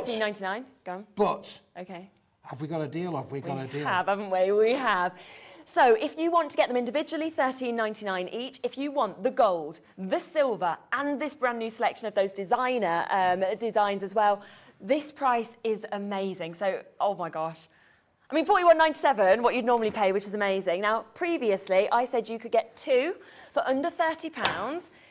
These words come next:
Speaker 1: Today, you can get all three for under thirty. So basically, what Keith is doing is letting you pay for the gold, letting you pay for the silver, and then brand new today, this collection, for free. Literally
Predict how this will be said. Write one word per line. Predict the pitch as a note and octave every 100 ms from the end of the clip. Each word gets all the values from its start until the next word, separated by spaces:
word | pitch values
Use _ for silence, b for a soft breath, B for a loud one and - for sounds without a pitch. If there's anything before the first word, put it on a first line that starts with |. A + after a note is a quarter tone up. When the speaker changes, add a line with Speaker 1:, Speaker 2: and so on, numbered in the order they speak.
| b _
Speaker 1:
Today, | - A4 E4 B3+ G3+ A3 D4 B3+
you | D4
can | - D4
get | C#4 - -
all | C#4+ D4 D4+ D#4 D#4 - - -
three | D4+ C#4 C4 B3
for | -
under | A#3+ A#3+
thirty. | A#3+ C4 A#3+ G#3 F3
So | -
basically, | G4+ G#4+ A#3+ F#3
what | C#4+ -
Keith | G#4 F#4
is | C4+
doing | D#4 D#4 E3 F#3 B3 B B B
is | D4 D4
letting | E4+ - F#4
you |
pay | F#4+ D4
for | C4+
the | G3+
gold, | G3 F#3+ D#4 E4 B B B
letting | A#3+ F4+ F#4+
you | F#4+
pay | F4 D4
for | C4+
the | A#3+
silver, | - C#4+ C4+ E3+ G#3
and | C#4 C4
then | C4+
brand | F#3+ A#3+ D4 D#4+ F#4+ G4 F#4+
new | F4+ G3+ A3+
today, | - C4 F4 A#3 F#3+ C#4+
this | C4+ D4+
collection, | E4 E4 D#4 A#3+ G#3 B B _ _
for | - E4
free. | - D#3+ - B B B
Literally | C4 C#4